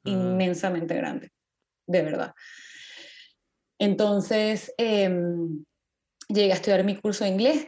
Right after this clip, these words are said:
Speaker 2: que ese, ese curso fue como mi medio safe space, como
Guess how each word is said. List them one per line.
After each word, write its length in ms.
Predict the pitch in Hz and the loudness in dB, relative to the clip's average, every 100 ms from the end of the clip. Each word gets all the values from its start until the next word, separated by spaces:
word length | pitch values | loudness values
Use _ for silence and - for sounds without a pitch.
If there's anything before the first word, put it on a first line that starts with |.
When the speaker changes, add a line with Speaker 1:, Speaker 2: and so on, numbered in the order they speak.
| - | -4
Speaker 2:
que 380 | 208 190 - _ | 0 0 -2 _
ese, 460 | 202 185 - 214 - | 0 0 0 -2 -2
ese 260 | 190 196 196 | -4 -4 -2
curso 280 | 208 190 202 | -4 -4 -4
fue 180 | 185 | -4
como 260 | 190 202 226 | -2 -2 0
mi 200 | 214 190 | 0 0
medio 280 | 185 180 170 | 2 4 2
safe 420 | 170 196 185 190 - - _ _ - | 2 2 2 0 -8 -20 _ _ -10
space, 500 | - 208 208 240 - | -2 2 2 -2 -2
como 460 | 196 180 170 170 | -2 0 2 0